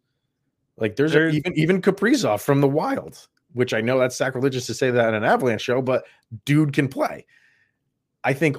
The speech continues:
Speaker 1: all of those guys I would give it to this year over Zegras.
Speaker 2: The Colorado Avalanche just defeated the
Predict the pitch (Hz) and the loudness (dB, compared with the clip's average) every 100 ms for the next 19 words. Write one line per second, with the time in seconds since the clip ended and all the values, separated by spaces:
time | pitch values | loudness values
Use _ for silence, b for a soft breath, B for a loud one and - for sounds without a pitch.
0 | - 131 165 214 135 117 92 98 82 82 | -6 2 4 4 2 0 -2 -4 -4 -8
1 | - 107 104 101 101 101 107 - 110 98 | -6 -2 -2 -2 -2 -2 -4 -4 -4 -2
2 | 95 92 _ _ _ 175 220 294 - 104 | -4 -8 _ _ _ -12 -4 -2 -2 -6
3 | 82 - _ _ _ _ _ _ _ _ | -10 -16 _ _ _ _ _ _ _ _
4 | _ _ _ _ _ _ _ - 117 95 | _ _ _ _ _ _ _ -2 -2 0
5 | 92 87 87 87 - - - _ _ _ | -4 -6 -10 -12 -12 -20 -20 _ _ _
6 | _ _ _ _ _ _ _ 143 139 208 | _ _ _ _ _ _ _ -2 6 8
7 | 196 180 143 123 113 113 107 - 131 135 | 8 6 6 4 2 -2 -4 -4 -4 -4
8 | - 139 - 113 110 104 _ _ _ _ | -8 -16 -8 -6 -6 -8 _ _ _ _
9 | _ _ _ _ 101 110 104 101 95 - | _ _ _ _ _ -10 -10 -10 -12 -14